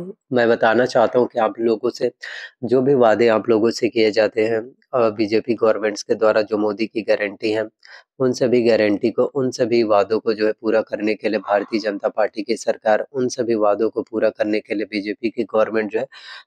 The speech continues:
प्रतिबद्ध है और आप सभी के लिए हर एक कोशिश जो है किए जाते हैं। जितने भी आप सभी के लिए घोषणा पत्र हैं, जितने भी अपडेट हैं जो आप सभी के लिए निकल कर आते हैं, वो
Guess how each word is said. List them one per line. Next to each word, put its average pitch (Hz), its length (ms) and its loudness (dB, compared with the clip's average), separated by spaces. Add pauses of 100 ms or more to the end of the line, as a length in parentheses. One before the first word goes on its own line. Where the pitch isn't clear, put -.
(100)
प्रतिबद्ध 110 540 2
है 120 140 2
और 120 200 0
आप 107 180 4
सभी 113 320 -2
के 113 140 -4
लिए 113 140 -2 (140)
हर 117 120 4
एक 113 160 0
कोशिश 113 400 -2
जो 113 80 0
है 113 100 4 (100)
किए 110 160 2
जाते 101 300 0
हैं। 104 120 -2
जितने 117 300 -4
भी 117 140 -2
आप 107 160 -2
सभी 107 280 -2
के 117 120 -4
लिए 107 140 2
घोषणा 110 380 -2 (100)
पत्र 120 260 -2
हैं, 117 160 0 (1040)
जितने 117 460 0
भी 117 120 2
अपडेट 107 360 0
हैं 113 120 -2 (540)
जो 110 120 2
आप 107 180 2
सभी 117 280 0
के 120 100 0
लिए 117 160 2
निकल 107 340 -2
कर 110 200 2
आते 101 240 0
हैं, 110 80 0
वो 107 160 0